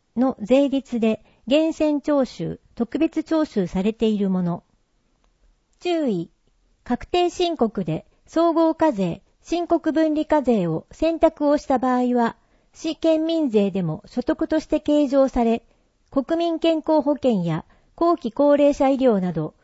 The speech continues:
各制度の算定に影響を与える場合があります。昨年まで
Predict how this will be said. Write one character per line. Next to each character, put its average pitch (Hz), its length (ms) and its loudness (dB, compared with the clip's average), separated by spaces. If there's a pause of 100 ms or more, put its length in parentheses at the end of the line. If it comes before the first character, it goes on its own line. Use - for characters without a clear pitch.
(240)
各 330 280 -2
制 302 240 2
度 247 80 0
の 196 120 -4
算 233 280 -4
定 226 240 0
に 202 260 -6
影 311 200 0
響 311 180 0
を 302 40 8
与 294 280 2
え 285 40 2
る 233 80 2
場 185 160 -2
合 185 100 -4
が 175 120 -4
あ 170 60 -4
り 160 100 -8
ま 175 160 -6
す。 - 200 -20 (1120)
昨 254 300 -2
年 320 260 0
ま 311 140 0
で 185 200 -2